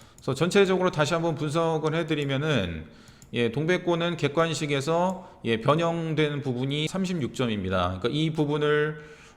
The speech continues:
어, 맞추지 않고는, 어, 절대로 시험을 잘 볼 수가 없기 때문에 필요 능력은 평소 뭐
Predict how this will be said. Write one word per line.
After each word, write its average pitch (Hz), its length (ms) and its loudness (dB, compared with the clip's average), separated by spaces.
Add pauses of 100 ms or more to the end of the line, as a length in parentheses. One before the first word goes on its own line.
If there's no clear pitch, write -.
어, 101 500 -2
맞추지 131 340 0
않고는, 123 640 0 (300)
어, 98 240 -4
절대로 123 340 0
시험을 143 300 -4
잘 110 180 -2
볼 110 140 -4
수가 110 180 -4
없기 104 240 -6
때문에 110 300 -4
필요 190 220 0
능력은 165 760 -4
평소 170 560 -2
뭐 117 160 0